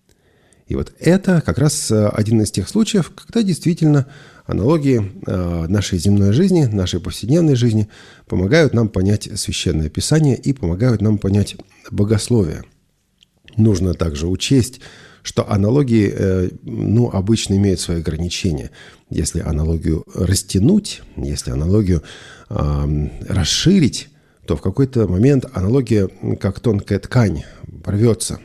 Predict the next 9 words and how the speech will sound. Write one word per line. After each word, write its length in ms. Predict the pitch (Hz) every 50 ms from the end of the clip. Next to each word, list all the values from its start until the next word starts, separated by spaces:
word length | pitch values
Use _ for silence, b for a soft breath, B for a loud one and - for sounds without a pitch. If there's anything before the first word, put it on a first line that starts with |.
| - _ - 110
она 340 | - - 92 101 101 87
перестанет 600 | 85 - - - 92 - - - 90 76 76 73
работать. 480 | - 76 90 92 92 - - - - B B B B B B B B B
Поэтому 280 | - 123 139 165 147 120
с 80 | - 110
аналогиями 540 | 107 131 175 190 147 135 117 113 107 95 78
нужно 300 | 101 143 139 123 135 127
работать 540 | 107 90 85 95 123 - 131 117 - - -
аккуратно, 760 | 95 101 - 90 - - 120 107 90 85 87 - 104 113